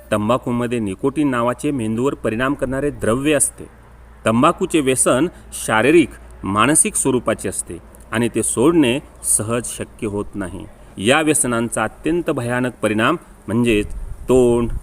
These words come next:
किंवा घसा आणि फुफ्फुसांचा कर्करोग होण्यामध्ये होते आणि तंबाखूच्या व्यसनाचा प्रादुर्भाव समाजाच्या आदिवासी भाग असेल, ग्रामीण भाग असेल आणि शहरी भाग असेल अशा सर्व स्तरांमध्ये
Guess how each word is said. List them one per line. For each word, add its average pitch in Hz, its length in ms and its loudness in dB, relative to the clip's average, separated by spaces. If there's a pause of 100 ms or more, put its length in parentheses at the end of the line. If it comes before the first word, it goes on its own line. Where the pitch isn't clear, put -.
(260)
किंवा 107 220 0
घसा 120 500 2 (240)
आणि 143 200 2 (100)
फुफ्फुसांचा 135 720 0
कर्करोग 156 720 2
होण्यामध्ये 131 520 0
होते 95 420 -4 (420)
आणि 156 220 2 (100)
तंबाखूच्या 165 640 2
व्यसनाचा 143 640 0
प्रादुर्भाव 143 680 0
समाजाच्या 127 880 -2 (360)
आदिवासी 143 580 2
भाग 104 300 -4
असेल, 107 300 -4
ग्रामीण 131 460 4
भाग 113 300 -2
असेल 113 340 -2
आणि 117 200 2
शहरी 160 440 4
भाग 120 220 0
असेल 135 340 -2 (300)
अशा 143 220 0
सर्व 208 400 2
स्तरांमध्ये 131 720 2